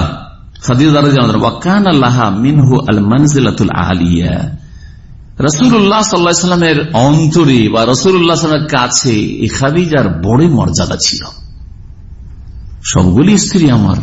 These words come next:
এই এগারোটাই স্ত্রী, কিন্তু তার মধ্যে সবচেয়ে বেশি মর্যাদা অন্তরে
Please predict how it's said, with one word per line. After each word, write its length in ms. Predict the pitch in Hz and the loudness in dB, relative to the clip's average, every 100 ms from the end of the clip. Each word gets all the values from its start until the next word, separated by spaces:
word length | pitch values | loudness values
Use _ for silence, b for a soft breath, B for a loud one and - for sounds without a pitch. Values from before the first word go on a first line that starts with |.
| - | -4
এই 120 | - | 0
এগারোটাই 580 | 127 113 123 135 202 214 | 2 2 2 2 2 2
স্ত্রী, 360 | - - 123 110 | 0 0 0 2
কিন্তু 240 | 131 120 | 2 2
তার 180 | 117 117 | 0 0
মধ্যে 140 | 120 | 0
সবচেয়ে 400 | 113 117 104 190 | 0 0 0 0
বেশি 180 | 196 175 | 0 2
মর্যাদা 340 | 175 147 170 185 | 2 2 0 0
অন্তরে 380 | 196 208 262 | 0 0 0